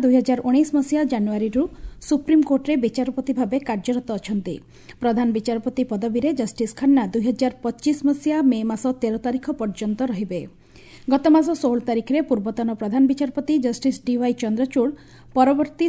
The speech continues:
ସୁପ୍ରିମକୋର୍ଟ ପ୍ରଧାନ ବିଚାରପତି ଭାବେ ଜଷ୍ଟିସ ଖାନ୍ନାଙ୍କ ନାମ ସୁପାରିଶ କରିଥିଲେ। ମୁଖ୍ୟମନ୍ତ୍ରୀ ମୋହନ ଚରଣ ମାଝୀ ଆଜି ଦିନିକିଆ ଝାଡ଼ଖଣ୍ଡ ଗସ୍ତରେ ଯାଇ ଦଳୀୟ ପ୍ରାର୍ଥୀଙ୍କ ସପକ୍ଷରେ ପ୍ରଚାର କରିବେ। ଷଢ଼େଇକଳା, ଖରସୁଆଁ ଓ ସିଂଭୂମରେ ଆୟୋଜିତ ଦୁଇଟି ନିର୍ବାଚନୀ ସଭାରେ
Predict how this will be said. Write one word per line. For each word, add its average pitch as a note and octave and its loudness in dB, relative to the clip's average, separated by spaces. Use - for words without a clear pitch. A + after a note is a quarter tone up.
ସୁପ୍ରିମକୋର୍ଟ C4 0
ପ୍ରଧାନ A3+ 0
ବିଚାରପତି B3+ -2
ଭାବେ B3 -2
ଜଷ୍ଟିସ A3+ -2
ଖାନ୍ନାଙ୍କ A#3+ 0
ନାମ A3 2
ସୁପାରିଶ B3+ -2
କରିଥିଲେ। G3+ -6
ମୁଖ୍ୟମନ୍ତ୍ରୀ F4 4
ମୋହନ C4 8
ଚରଣ C4+ 4
ମାଝୀ B3 0
ଆଜି D4+ 2
ଦିନିକିଆ C#4 4
ଝାଡ଼ଖଣ୍ଡ C4 4
ଗସ୍ତରେ C#4 0
ଯାଇ C4 2
ଦଳୀୟ C4+ 6
ପ୍ରାର୍ଥୀଙ୍କ C4 2
ସପକ୍ଷରେ A#3 -2
ପ୍ରଚାର C4+ 0
କରିବେ। G3+ -2
ଷଢ଼େଇକଳା, C#4 4
ଖରସୁଆଁ A#3+ -2
ଓ D#4+ 2
ସିଂଭୂମରେ B3 4
ଆୟୋଜିତ A3 -4
ଦୁଇଟି A#3+ 2
ନିର୍ବାଚନୀ C4+ 4
ସଭାରେ B3+ 0